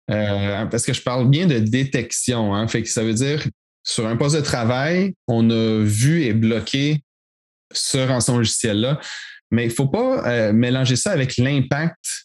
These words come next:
euh, ou la, la, la gravité, hein, d'une, d'une, d'une infection. Donc, c'est pas parce qu'on voit plus de WannaCrypter,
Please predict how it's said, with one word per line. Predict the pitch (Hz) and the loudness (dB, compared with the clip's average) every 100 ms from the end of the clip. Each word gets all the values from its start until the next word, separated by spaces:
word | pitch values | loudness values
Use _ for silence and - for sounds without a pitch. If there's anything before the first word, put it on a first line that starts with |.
| - | -6
euh, | 104 101 104 | -2 0 0
ou | 104 120 | 2 2
la, | 117 | 2
la, | 110 107 | 2 2
la | 107 | 2
gravité, | 113 127 151 143 131 - 139 143 | 2 2 4 4 4 2 0 2
hein, | 113 | 2
d'une, | 110 107 104 101 95 | 0 2 0 0 0
d'une, | 92 104 98 95 95 | -2 0 0 0 -2
d'une | 107 104 | -2 -2
infection. | 113 127 - 123 95 - 135 131 | 0 -4 -4 -8 -6 -4 -2 0
Donc, | 120 - | 0 0
c'est | 135 | -2
pas | 156 | -4
parce | 175 139 | -4 -2
qu'on | 127 | -2
voit | 117 131 - | 0 -2 0
plus | 151 165 147 | 0 2 0
de | 127 135 147 - - | 0 0 -2 -6 -4
WannaCrypter, | 110 127 151 143 139 - 139 147 | 0 2 0 0 -2 0 0 0